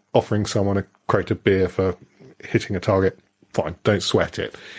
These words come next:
If you're gonna end up in court with a regulator,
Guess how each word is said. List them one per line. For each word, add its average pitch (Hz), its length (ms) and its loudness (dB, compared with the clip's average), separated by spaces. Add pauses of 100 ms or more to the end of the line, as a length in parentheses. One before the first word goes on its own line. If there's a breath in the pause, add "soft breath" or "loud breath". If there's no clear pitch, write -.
(260 loud breath)
If 127 240 2
you're 120 140 6
gonna 123 180 6
end 113 160 6
up 104 260 2
in 117 140 4
court 110 280 2
with 101 100 -4
a 113 40 -2
regulator, 104 680 2